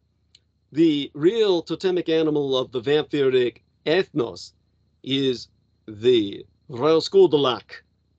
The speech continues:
the Voron, the raven, that was the vulture of Europe. And in the massive battlefields of Europe, it was the ravens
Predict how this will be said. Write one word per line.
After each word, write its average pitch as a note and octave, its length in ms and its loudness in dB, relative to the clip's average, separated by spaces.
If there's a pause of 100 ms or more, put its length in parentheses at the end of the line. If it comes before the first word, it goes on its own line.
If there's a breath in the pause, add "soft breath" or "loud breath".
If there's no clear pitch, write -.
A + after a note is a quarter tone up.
(260)
the D3 80 -2
Voron, D#3+ 680 2
the C#3 140 -8
raven, E3 440 2 (840)
that C#3+ 400 -4 (160)
was C#3+ 440 -8
the D3+ 140 -6
vulture F3+ 560 0
of C3+ 140 -4
Europe. D3 380 -4 (760)
And D3+ 120 -4
in F3 140 0
the E3+ 80 0
massive F3 720 -2
battlefields D#3 720 -4
of A#2 120 -8
Europe, C3 440 -4 (360)
it D#3 180 -2
was C3+ 680 -2 (260)
the D3 240 0
ravens D#3 760 2